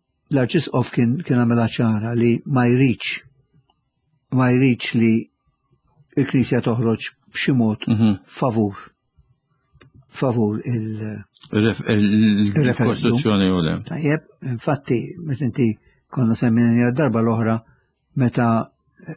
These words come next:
Speaker 1: ħareġ, meta ħareġ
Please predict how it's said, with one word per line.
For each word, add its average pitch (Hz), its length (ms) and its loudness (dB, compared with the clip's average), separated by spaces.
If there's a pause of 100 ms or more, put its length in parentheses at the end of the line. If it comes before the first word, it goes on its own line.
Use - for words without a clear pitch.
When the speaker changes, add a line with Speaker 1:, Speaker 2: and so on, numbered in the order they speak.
(180)
Speaker 1:
ħareġ, 120 500 -2 (1600)
meta 131 200 -2
ħareġ 117 380 0